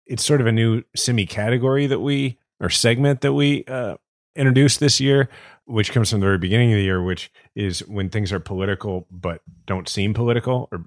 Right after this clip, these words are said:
or, you know, not political but are political. And that's kinda, it's, I don't know if it's a term, but I really like that, that we've been taking things that are really happening in pop culture, in sports, in music, in the movies or whatever,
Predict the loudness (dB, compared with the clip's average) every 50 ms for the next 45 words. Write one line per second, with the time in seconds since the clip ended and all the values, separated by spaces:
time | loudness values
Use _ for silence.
0 | _ _ -8 -6 -6 -8 -10 _ -20 -18 _ -10 -8 -8 -6 -4 -4 -6 -6 -4
1 | -4 -4 -4 -4 -4 -6 -6 -4 -2 -2 -2 -2 -2 -2 0 0 0 0 -2 -2
2 | -4 -8 -20 -20 -20 -12 -2 0 2 4 4 2 2 2 2 2 2 2 0 0
3 | 0 0 -2 -4 -6 -14 _ -16 -16 -16 -14 _ -2 0 2 2 4 4 4 2
4 | 0 -4 -4 -4 -2 0 0 2 2 0 0 2 2 2 2 2 2 2 2 0
5 | 0 2 2 2 0 0 _ _ -6 -6 -6 -8 _ _ -10 -10 -6 -6 -6 -4
6 | -2 -2 -2 -2 -4 -6 _ _ _ _ _ _ _ 0 0 2 2 0 -4 -2
7 | 0 0 0 2 2 0 -2 -4 -4 -2 -2 0 0 -2 -6 _ _ _ _ _
8 | -6 0 2 4 4 4 4 2 2 2 0 0 0 0 0 -2 -2 -4 -4 -2
9 | -2 -2 -2 -2 0 2 2 2 2 0 0 2 4 4 2 0 -2 -4 -6 -6
10 | -6 -6 -6 -8 -4 _ 4 4 6 6 4 2 -2 -4 -2 -2 -2 0 0 0
11 | 0 2 2 0 0 -2 -4 -8 -6 -6 -4 -2 -2 0 0 0 0 0 0 0
12 | 0 -2 0 2 4 4 4 4 4 2 2 0